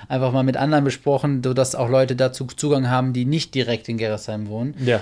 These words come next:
Speaker 1: Wir haben zwar viele Patienten, die extra herkommen, aber immer mit viel Aufwand verbunden, weil sie das, äh, sich hier gut betreut fühlen.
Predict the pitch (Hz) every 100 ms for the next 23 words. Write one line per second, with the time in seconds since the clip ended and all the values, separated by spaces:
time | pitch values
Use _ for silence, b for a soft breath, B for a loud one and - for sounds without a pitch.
0 | - - 117 208 196 139 131 127 123 127
1 | 127 127 180 - 143 147 180 - 127 151
2 | 117 117 139 139 131 - 147 170 - 143
3 | 123 113 117 113 117 113 143 151 120 107
4 | - - 107 107 - 117 113 113 107 117
5 | 110 - 131 135